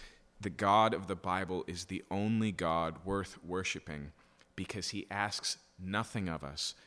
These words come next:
and offers everything. Because his character is so perfect that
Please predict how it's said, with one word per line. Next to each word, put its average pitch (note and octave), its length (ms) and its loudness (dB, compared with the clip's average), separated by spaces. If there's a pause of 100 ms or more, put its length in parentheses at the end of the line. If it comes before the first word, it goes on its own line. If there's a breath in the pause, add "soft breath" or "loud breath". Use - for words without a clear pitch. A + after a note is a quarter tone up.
and F2+ 140 -6
offers E2+ 480 -4
everything. E2+ 540 -8 (1200 soft breath)
Because G2 280 0
his G#2 160 2
character A#2 580 2
is - 200 0
so B2 840 2 (260 loud breath)
perfect - 720 2 (1700)
that A2+ 100 -4